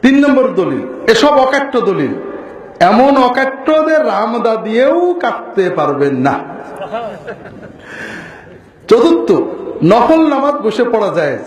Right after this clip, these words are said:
কিন্তু সওয়াব বেশি হবে কিসে? দাঁড়িয়ে কি করেন?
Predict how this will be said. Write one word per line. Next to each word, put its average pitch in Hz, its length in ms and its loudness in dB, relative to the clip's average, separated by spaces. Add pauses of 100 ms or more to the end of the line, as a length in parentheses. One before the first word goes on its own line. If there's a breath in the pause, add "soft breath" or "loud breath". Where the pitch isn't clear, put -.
(180)
কিন্তু 190 200 2
সওয়াব 208 220 4
বেশি 208 200 4
হবে 175 140 2
কিসে? - 260 -4 (1300)
দাঁড়িয়ে 208 260 4
কি 208 140 0
করেন? 135 280 2